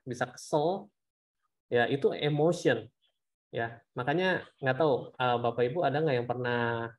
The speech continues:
lihat konten-konten kayak resep D B M di TikTok misalnya? Pernah lihat? Ada yang pernah lihat nggak? Nggak tahu ya. Nah, ini kalau ada resep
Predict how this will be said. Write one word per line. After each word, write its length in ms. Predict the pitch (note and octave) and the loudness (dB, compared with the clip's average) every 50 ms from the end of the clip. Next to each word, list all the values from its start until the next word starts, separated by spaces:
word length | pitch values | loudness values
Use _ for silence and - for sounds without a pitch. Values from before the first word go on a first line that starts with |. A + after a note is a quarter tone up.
| _ _ - | _ _ -2
lihat 240 | B2 B2 A#2+ A#2+ - | 0 0 0 0 0
konten-konten 640 | C3 B2 A#2 B2 A#2+ A#2+ B2+ B2 B2 C3+ C#3 C#3 B2+ | -2 0 0 0 0 0 0 0 2 2 0 2 2
kayak 320 | B2 A#2+ A#2+ A#2+ A#2+ B2 | 2 2 2 2 2 2
resep 320 | B2+ B2+ - - C3 - | 0 2 2 2 2 4
D 240 | B2+ B2+ B2+ B2 B2 | 4 4 6 6 6
B 80 | B2 B2+ - - C#3+ | 4 2 2 2 0
M 240 | C#3 B2 A#2 A#2 A#2 | 0 -2 -2 -4 -6
di 80 | A#2+ | -6
TikTok 480 | A2+ - A2+ A2+ - - A#2+ A#2 A#2 - | -6 -6 -8 -4 -2 -2 -2 -2 -4 -8
misalnya? 400 | - A#2+ A2 - A#2 A2+ A2 G#2+ _ _ - - - - _ - - - _ _ _ _ _ _ _ _ _ | -8 -8 -6 -6 -6 -8 -8 -12 _ _ -20 -20 -20 -20 _ -20 -20 -20 _ _ _ _ _ _ _ _ _
Pernah 240 | - B2 B2 A#2 A#2+ | -2 2 4 4 6
lihat? 160 | B2+ D#3 E3 | 6 4 4
Ada 160 | - B2+ B2 | 4 2 2
yang 60 | A#2+ C3 | 2 2
pernah 120 | B2 A#2+ B2+ | 2 2 2
lihat 120 | C#3+ D3+ D3 | 2 0 -2
nggak? 140 | - - - - - - _ _ _ _ _ _ _ _ _ _ _ _ _ _ _ _ _ _ _ _ _ _ _ _ _ _ _ _ _ _ - - _ _ | -6 -10 -10 -12 -20 -20 _ _ _ _ _ _ _ _ _ _ _ _ _ _ _ _ _ _ _ _ _ _ _ _ _ _ _ _ _ _ -20 -20 _ _
Nggak 200 | - C3 C3 A#2+ B2+ | 2 2 4 8 8
tahu 120 | C3 C3+ C3+ | 8 10 10
ya. 140 | B2+ A#2 A2 G#2+ - - - _ - - _ _ - | 10 8 8 6 0 -10 -18 _ -20 -20 _ _ -4
Nah, 360 | - B2+ B2+ B2+ B2 A#2+ A#2 A#2 | 2 4 6 6 6 6 4 4
ini 320 | C3 D3 D#3 C#3+ G#2 - - | 2 2 2 0 -2 -2 -2
kalau 240 | B2+ B2+ B2+ B2 | 0 0 0 0
ada 240 | B2 - C3 C3 B2+ | 0 -2 0 0 0
resep 240 | B2+ B2+ - D#3 | 0 0 0 -2